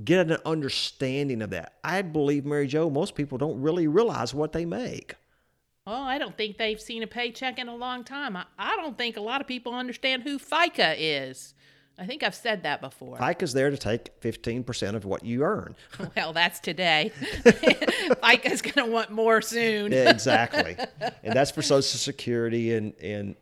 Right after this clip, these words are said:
Speaker 1: and Medicare, Medicaid. But that's what we refer to when we fica. After that, figure out which income tax bracket you're in. You know, this is so important.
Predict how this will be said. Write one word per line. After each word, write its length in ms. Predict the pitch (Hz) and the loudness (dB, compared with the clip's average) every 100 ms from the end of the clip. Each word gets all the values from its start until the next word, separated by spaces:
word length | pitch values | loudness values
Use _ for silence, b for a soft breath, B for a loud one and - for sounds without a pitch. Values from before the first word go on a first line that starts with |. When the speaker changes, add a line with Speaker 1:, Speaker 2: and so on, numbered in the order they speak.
| - | -14
Speaker 1:
and 360 | 78 101 101 - | -8 -8 -8 -8
Medicare, 640 | 120 120 110 - 117 120 | -4 -2 -2 0 2 2
Medicaid. 680 | 101 107 110 101 98 101 101 - b b b b b b | 0 -2 -4 -4 -4 -4 -6 -10 b b b b b b
But 100 | 117 | 0
that's 180 | 156 | 0
what 120 | 151 120 | 0 0
we 80 | |
refer 260 | 123 - 117 | 0 -2 -4
to 120 | - | -4
when 100 | 98 | -6
we 80 | 98 | -6
fica. 480 | 92 87 85 - 67 _ _ _ B B B B | -8 -10 -10 -14 -16 _ _ _ B B B B
After 320 | 175 262 - | 0 0 4
that, 280 | 180 151 - | 4 4 2
figure 280 | 208 190 170 | 0 2 2
out 360 | 143 135 - - | 2 -2 -6 -8
which 300 | 135 160 - | -2 -2 0
income 300 | 196 233 175 | -4 -2 -2
tax 300 | - 117 - | -2 -2 -4
bracket 360 | 104 104 - 87 | -4 -4 -4 -6
you're 200 | 104 101 | -4 -4
in. 120 | 113 | -4
You 80 | 165 | -4
know, 80 | |
this 200 | 180 226 | -4 -4
is 60 | - | -6
so 320 | - 196 220 | -4 -2 0
important. 600 | 220 - 175 220 - 67 | -2 0 0 0 -6 -16